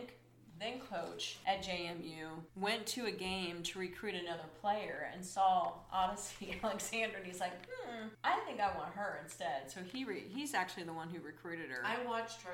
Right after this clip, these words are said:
Speaker 2: the other day, and man, she is like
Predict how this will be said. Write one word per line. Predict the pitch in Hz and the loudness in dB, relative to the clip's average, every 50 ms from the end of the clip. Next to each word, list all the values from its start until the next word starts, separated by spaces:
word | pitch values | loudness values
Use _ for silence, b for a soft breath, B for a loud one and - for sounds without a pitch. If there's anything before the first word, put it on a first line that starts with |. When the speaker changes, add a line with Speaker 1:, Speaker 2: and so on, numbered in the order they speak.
| 180 170 | -6 -6
Speaker 2:
the | 156 156 160 | -6 -6 -8
other | 160 160 170 | -8 -8 -8
day, | 165 156 156 151 156 - - - | -6 -4 -2 -2 -2 -4 -6 -8
and | 156 156 151 143 139 135 - 165 | -6 -6 -6 -4 -6 -8 -8 -8
man, | 180 190 190 190 185 - 110 - | -6 -6 -4 -6 -6 -8 -8 -10
she | - 220 220 220 214 - 151 | -10 -10 -10 -10 -10 -10 -12
is | 151 147 143 - | -12 -14 -14 -12
like | 131 127 120 | -10 -10 -10